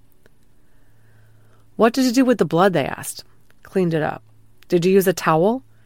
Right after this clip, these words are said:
He can't recall what he used. They tell him a towel was found with Tanya's body and it had his D N A on it. He has no recollection of that, he says. They ask him about dumping her on Peacock Drive.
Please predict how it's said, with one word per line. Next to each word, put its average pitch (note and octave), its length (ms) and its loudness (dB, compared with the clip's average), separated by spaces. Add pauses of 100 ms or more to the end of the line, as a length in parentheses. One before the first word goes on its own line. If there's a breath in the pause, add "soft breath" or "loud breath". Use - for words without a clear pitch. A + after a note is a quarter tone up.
(120)
He - 140 -4
can't G#3 260 -2
recall F3+ 360 2
what D3+ 120 -2
he - 80 -6
used. D#3 480 -6 (500 soft breath)
They G3+ 140 4
tell B3 260 2
him F3 80 0
a D#3 60 0
towel G3 380 0
was F#3+ 160 -4
found D3 240 -4
with D3+ 100 -4
Tanya's D3+ 380 -6
body D3 340 0
and C#3 100 -4
it D#3 80 -8
had D3+ 300 -4
his D3+ 140 -6
D C#3+ 220 -8
N D3 100 -6
A D3+ 160 -6
on C#3+ 180 -6
it. - 160 -12 (640 soft breath)
He A#3+ 140 2
has B3 140 2
no G#3 120 4
recollection D#3+ 560 -2
of C#3 80 -8
that, C#3 220 -4
he D3+ 80 -6
says. - 440 -12 (1400 soft breath)
They F#3 140 2
ask F#3+ 240 0
him F#3+ 80 0
about D#3+ 240 2
dumping F3+ 300 2
her D#3+ 120 -2
on D#3+ 120 -2
Peacock D#3+ 380 -2
Drive. D3+ 480 -4